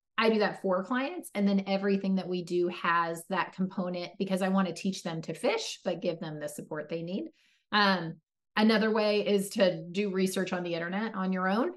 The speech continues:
um, which is totally doable, where you're just trying to figure out what your body type is. There are apps for it too, and, um, and kind of measuring and getting a sense of shape.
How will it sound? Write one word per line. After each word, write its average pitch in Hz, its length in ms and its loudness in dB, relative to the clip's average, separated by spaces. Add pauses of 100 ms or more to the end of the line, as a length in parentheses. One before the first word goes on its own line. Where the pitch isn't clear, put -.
(100)
um, 185 300 2
which 180 160 0
is 175 260 -6 (180)
totally 175 440 0
doable, 196 640 0
where 196 120 4
you're 180 200 0
just 196 180 -4
trying 185 420 0
to 196 300 0
figure 185 320 -2
out 170 240 0
what 190 200 2
your 190 120 -2
body 180 320 0
type 180 320 -2
is. 180 180 -2
There 214 180 -2
are 160 340 0
apps - 240 -14
for 202 240 0
it 202 220 -4
too, 226 540 2 (380)
and, 185 460 0
um, 165 480 -4 (100)
and 202 240 4
kind 202 160 4
of 175 160 0
measuring 208 640 2
and 175 100 -4
getting 175 260 -2
a 165 40 -6
sense 175 320 -4
of 160 100 -4
shape. 214 400 2